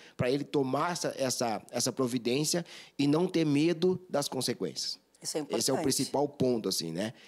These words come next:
Speaker 1: E aí, claro, a gente precisa urgentemente trabalhar com educação e conscientização, não só dos árbitros, mas principalmente com as categorias de base.
Speaker 2: Certo. Jorge, no caso do, do Battle Force e outros times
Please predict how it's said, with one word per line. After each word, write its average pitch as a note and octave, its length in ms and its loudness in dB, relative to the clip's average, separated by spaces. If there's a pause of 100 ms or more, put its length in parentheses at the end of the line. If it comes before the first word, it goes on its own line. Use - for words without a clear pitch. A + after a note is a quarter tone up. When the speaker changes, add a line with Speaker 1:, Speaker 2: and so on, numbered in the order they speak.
Speaker 1:
E B2+ 100 -2
aí, C#3 200 2
claro, A#2+ 380 0
a G2+ 40 0
gente A2+ 220 -2
precisa C#3 320 0
urgentemente B2+ 880 2
trabalhar A#2 380 0
com - 80 -4
educação A2+ 600 0 (160)
e - 100 -12
conscientização, B2 960 0 (360)
não D3+ 180 2
só D#3 140 0
dos D3 200 2
árbitros, G2+ 440 -2 (180)
mas A#2+ 180 0
principalmente A#2 680 0
com - 80 -4
as G#2+ 60 -2
categorias G2+ 500 -2
de G2 100 -6
base. D#2+ 380 -10
Speaker 2:
Certo. - 680 -4 (340)
Jorge, D#3 580 2
no F#3+ 120 2
caso A#3+ 420 0
do, G#3 200 2
do F#3 120 -2
Battle F3+ 320 0
Force F3 540 0
e E3 60 2
outros - 380 0
times F3 400 0